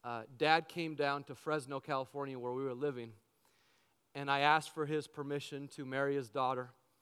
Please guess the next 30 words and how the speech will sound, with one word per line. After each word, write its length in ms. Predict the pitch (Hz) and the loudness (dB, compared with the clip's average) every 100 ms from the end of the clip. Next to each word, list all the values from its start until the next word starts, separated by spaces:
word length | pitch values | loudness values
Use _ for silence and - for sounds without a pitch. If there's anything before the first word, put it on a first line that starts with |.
| _ _ _ _ _ _ - | _ _ _ _ _ _ -12
And 200 | 127 135 | -8 -4
then 140 | 135 | -2
I 80 | 135 | -2
sat 260 | - 160 | 2 2
and 80 | 143 | 2
listened 280 | 147 - 131 | 0 -2 -4
to 100 | 147 | -4
him 80 | 131 | -2
for 100 | 131 | -4
a 40 | |
couple 280 | 120 143 131 | 0 2 2
hours." 400 | 127 123 117 - - - _ 523 508 466 - | 2 2 -2 -8 -18 -20 _ -2 -2 -4 -2
<laughs> 180 | 170 - 151 139 147 135 120 - - 226 254 - 131 107 - - - - 208 - - - - - | 0 0 -2 -4 -8 -8 -10 -14 -10 -8 -8 -6 -6 -6 -12 -16 -20 -16 -16 -14 -16 -18 -20 -6
And, 440 | 151 160 156 147 156 - - | -2 0 0 -4 -12 -14 0
uh, 280 | 143 131 113 - | 2 2 0 -8
and 140 | 143 143 | -8 -2
then 80 | 165 | 0
he 80 | |
said, 220 | 160 170 143 | 0 0 2
"Yes." 500 | 143 139 - - - _ _ _ _ _ _ _ _ _ _ _ _ _ _ _ | 2 2 -2 -10 -14 _ _ _ _ _ _ _ _ _ _ _ _ _ _ _
And 160 | 135 139 | -10 -8
then 100 | 139 | -6
he 80 | |
said, 400 | 131 - 135 127 123 | -8 -4 -2 -2 -2
"You're 160 | 143 | -2
my 160 | 139 131 | -2 -2
son. 380 | - 131 110 98 _ _ _ _ _ _ _ _ _ _ _ _ _ _ _ _ | -4 -8 -10 -12 _ _ _ _ _ _ _ _ _ _ _ _ _ _ _ _
You're 140 | 127 | -10
my 100 | 131 | -8
son." 360 | 113 - 131 110 | -8 -6 -6 -8